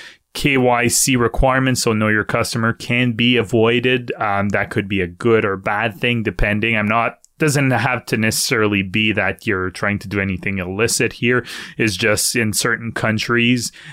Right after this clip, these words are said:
uh, that are not Canada, not the U S, um, where there's potential dictatorships and things like that, this could be a massive advantage. It's not connected to the internet. It's harder to freeze funds.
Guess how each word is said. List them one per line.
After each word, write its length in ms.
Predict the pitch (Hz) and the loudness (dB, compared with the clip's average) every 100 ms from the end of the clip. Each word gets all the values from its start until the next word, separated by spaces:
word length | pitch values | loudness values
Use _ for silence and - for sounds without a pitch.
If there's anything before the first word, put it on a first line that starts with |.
| - | -10
uh, 340 | 104 95 95 98 | -4 -2 -2 0
that 260 | 101 98 | 0 0
are 160 | 98 92 | 0 -2
not 360 | 90 92 101 | -4 -2 -4
Canada, 540 | - 120 113 113 117 117 | -4 -2 0 0 0 0
not 300 | 107 98 101 | 0 -2 0
the 120 | 104 | -2
U 260 | 95 98 101 | 0 0 0
S, 380 | 104 110 107 - | 0 0 -4 -8
um, 400 | 110 90 90 92 | -4 -2 -2 -2
where 540 | 98 95 95 92 95 90 _ - | -6 -2 0 0 -2 -6 _ -18
there's 200 | 110 107 | -14 -8
potential 440 | 104 - 92 101 | -6 -4 -4 -4
dictatorships 1080 | 95 110 - 151 151 143 123 - 143 139 - | -4 -4 -2 0 2 2 2 0 0 0 -4
and 180 | 127 107 | -4 -2
things 220 | 123 113 | -2 0
like 220 | 107 104 101 | 0 0 0
that, 340 | 107 117 - - - | -2 -2 -4 -14 -4
this 180 | 120 104 | -2 0
could 200 | - 95 | -2 0
be 120 | 98 | 0
a 160 | 92 90 | 0 -2
massive 500 | 98 95 95 - 104 | -4 -2 -2 -2 -2
advantage. 640 | 90 87 104 120 123 120 - - - - - - | -2 -2 -2 0 0 0 -4 -14 -20 -20 -16 -6
It's 220 | 101 - | -4 0
not 220 | 127 123 | 0 0
connected 500 | 135 113 117 135 107 | 0 0 0 -2 0
to 80 | 110 | -2
the 180 | 95 107 | -2 0
internet. 560 | 123 135 127 123 127 _ _ | 0 2 2 0 -2 _ _
It's 200 | 107 - | -6 -2
harder 320 | 117 107 107 | -2 0 0
to 160 | - 107 | -2 -4
freeze 360 | - 110 101 | -2 0 0
funds. 520 | - 151 143 139 - | 0 0 0 -2 -4